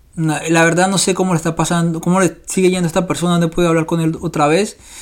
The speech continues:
no he hablado con él, pero espero que, que su esposa se esté recuperando un poco más, que esté un poco mejor. De aquí le mando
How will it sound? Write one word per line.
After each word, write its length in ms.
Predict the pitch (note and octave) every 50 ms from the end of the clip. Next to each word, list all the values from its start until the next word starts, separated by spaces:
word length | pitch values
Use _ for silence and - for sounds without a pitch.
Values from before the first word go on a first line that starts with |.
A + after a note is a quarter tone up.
| - - - _ _
no 80 | F3+ E3+
he 20 |
hablado 200 | E3 E3 E3+ E3+
con 180 | E3+ F3 E3 F3
él, 200 | G3+ A3 A3 - - - - -
pero 160 | - G3+ F3+
espero 320 | D#3+ - - F#3+ G#3 G#3
que, 420 | - G3 F#3 E3 E3 D#3 C#3+ - -
que 100 | - E3+
su 120 | D#3+ - D#3+
esposa 720 | - - F#3 F3+ D#3 G3 G3 F#3+ F#3 F3+ E3 D3 - - _ -
se 100 | - F3
esté 160 | E3+ - G3+
recuperando 520 | A3 G#3+ - F#3+ F3 E3+ E3 E3 E3+ F#3
un 60 | F3
poco 260 | F3 - F3 - F3+ E3
más, 340 | E3 F3 F3 F3+ E3+ D#3+
que 80 | - E3
esté 160 | - - F3
un 80 | D#3+ D#3
poco 240 | - F3 E3+ F#3 F3
mejor. 440 | E3+ D3 B2+ E3+ F3+ F3+ F3 F3+ - - - - - - _ -
De 140 | F3 F3
aquí 180 | D#3+ D#3 - F#3
le 120 | F3+ F#3+
mando 840 | F#3+ F3+ E3 D#3+ D#3+ D#3+ E3+ F3+ F3+ F3+ F3+ F3+ F3 E3+ E3 D#3+ C#3+